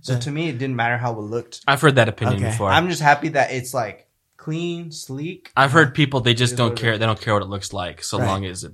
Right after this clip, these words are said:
Speaker 3: it, the hardware is what they care about.
Speaker 1: I care about the
Speaker 3: But
Speaker 1: control.
Speaker 2: Yeah, I mean, 'cause
Speaker 3: but I liked the way it looked.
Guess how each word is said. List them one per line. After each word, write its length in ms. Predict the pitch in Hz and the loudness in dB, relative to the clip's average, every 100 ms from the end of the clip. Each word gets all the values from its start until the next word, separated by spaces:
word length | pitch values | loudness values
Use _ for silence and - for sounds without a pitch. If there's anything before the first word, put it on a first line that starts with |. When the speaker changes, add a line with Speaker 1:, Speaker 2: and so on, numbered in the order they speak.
| _ | _
Speaker 3:
it, 360 | 101 101 - - | -18 -16 -18 -10
the 80 | 107 | -4
hardware 300 | 123 117 107 | 0 2 0
is 80 | 101 | -8
what 100 | - | -12
they 120 | 90 | -14
care 180 | 98 90 | -10 -10
about. 240 | 90 82 | -8 -8
Speaker 1:
I 60 | 127 | -4
care 160 | 180 | -2
about 80 | 143 | -2
the 80 | 120 | -4
Speaker 3:
But 40 | |
Speaker 1:
control. 240 | 120 123 226 | 0 6 8
Speaker 2:
Yeah, 120 | 190 | 8
I 40 | 190 | 6
mean, 200 | 202 185 | 4 4
'cause 280 | 214 165 | 0 0
Speaker 3:
but 220 | 156 131 123 | -4 -2 4
I 180 | 123 | 4
liked 340 | 131 117 113 101 | 6 6 6 2
the 100 | 107 | 0
way 140 | 98 | 0
it 100 | 92 | -2
looked. 520 | 95 90 - - - | -6 -10 -14 -20 -20